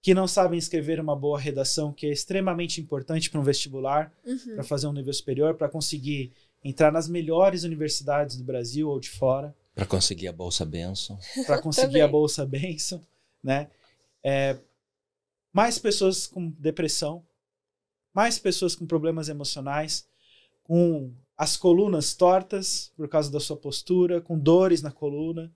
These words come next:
Speaker 2: Uhum.
Speaker 1: com musculatura frágil no corpo, que leva a vários outros problemas. Então, se isso não for,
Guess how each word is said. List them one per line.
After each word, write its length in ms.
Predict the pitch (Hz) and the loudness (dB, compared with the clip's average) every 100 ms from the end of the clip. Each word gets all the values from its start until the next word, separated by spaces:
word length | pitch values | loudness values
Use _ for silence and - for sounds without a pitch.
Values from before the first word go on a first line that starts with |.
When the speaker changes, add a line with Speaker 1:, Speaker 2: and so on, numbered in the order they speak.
| _ | _
Speaker 2:
Uhum. 420 | 233 226 220 220 226 _ - | -18 -16 -14 -16 -20 _ -4
Speaker 1:
com 220 | 160 165 | -2 0
musculatura 720 | 170 175 - 180 175 196 180 | 0 0 4 4 4 2 2
frágil 500 | 180 185 185 190 175 | 2 6 6 6 2
no 100 | 160 | -6
corpo, 540 | - 147 151 151 160 151 | -4 -2 -2 -6 -12 -12
que 140 | - 156 | -2 2
leva 400 | 151 160 170 160 | 6 6 6 0
a 60 | 143 127 131 127 | -2 -10 -12 0
vários 340 | 143 165 151 | 2 4 2
outros 320 | 147 143 131 | -4 -6 -10
problemas. 640 | - 151 131 110 120 - - _ _ _ _ _ - | -6 -8 -8 -10 -10 -12 -14 _ _ _ _ _ -14
Então, 340 | 127 151 147 | -2 2 2
se 360 | 143 - 160 160 | 2 -2 -2 -4
isso 220 | 190 - | -4 -4
não 120 | 214 | -6
for, 440 | 208 185 180 202 | -2 2 2 0